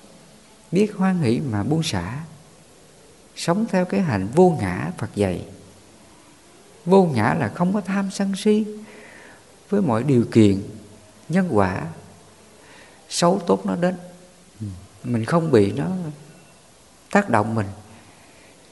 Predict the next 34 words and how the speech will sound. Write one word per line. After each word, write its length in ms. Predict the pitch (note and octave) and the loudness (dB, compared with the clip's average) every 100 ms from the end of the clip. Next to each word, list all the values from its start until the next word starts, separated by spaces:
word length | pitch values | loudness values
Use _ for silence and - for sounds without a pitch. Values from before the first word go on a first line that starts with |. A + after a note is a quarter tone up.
| - - - | -20 -20 -6
khen 340 | - F#3+ F3+ | 4 6 6
không 260 | F#3+ F3 C#3+ | 0 0 0
mừng, 180 | G#2 F#2+ | 0 2
chê 180 | F#3 E3+ | 4 6
không 220 | D#3+ D3+ | 4 -2
buồn. 200 | A#2 F#2 G2 - - - - - - - - - | -2 -4 -8 -16 -20 -20 -20 -20 -20 -20 -20 -6
Mình 240 | A#2 G#2 | -4 0
biết 140 | D#3+ G3+ - | 0 0 -2
hỷ 140 | G#2 | -4
xả 260 | - G2 F2+ | -2 -4 -4
hết. 240 | C#3+ F#3 - - - - - - - - - - - - - - - - - - - - - - - A2 | -4 -6 -6 -20 -20 -20 -20 -20 -20 -20 -20 -20 -20 -20 -20 -20 -20 -20 -20 -20 -20 -20 -20 -20 -20 -14
Ừ. 60 | G2 F#2+ - - - - - - - - - | -14 -14 -20 -20 -20 -20 -20 -20 -20 -20 -6
Nhờ 240 | B2 B2+ C3 | 6 8 10
mình 160 | B2+ B2+ | 8 4
sống 300 | E3+ A#3+ A#3+ | 2 4 2
bằng 120 | G#2 | 0
cái 100 | F3+ | 2
tâm 220 | F3+ F3+ | 2 4
vô 160 | F3 E3+ | 4 4
ngã 320 | C3+ G2+ C3+ | 2 -2 -2
đó 160 | F3+ A#3+ - - - - | -4 -8 -12 -20 -20 -14
mà 140 | A2+ A2 | -8 -2
Niết 240 | C#3+ - | -2 0
Bàn 340 | B2+ G2+ F#2+ B2+ | 2 2 0 0
luôn 220 | E3 D#3 | 0 2
được 200 | G#2 - - - - - - | -2 -2 -12 -20 -20 -20 -12
xuất 240 | - G#3+ - | -2 0 0
hiện 240 | G2 A#2 - - - - - - | -2 -2 -10 -20 -20 -20 -20 0
ngay 140 | D#3+ | 2
cái 140 | D#3+ F3+ | 2 0
tâm 120 | D3+ C#3+ | -2 0
thức 120 | G3+ - | -4 -2
của 60 | E3 | -6
mình. 180 | A#2 | -4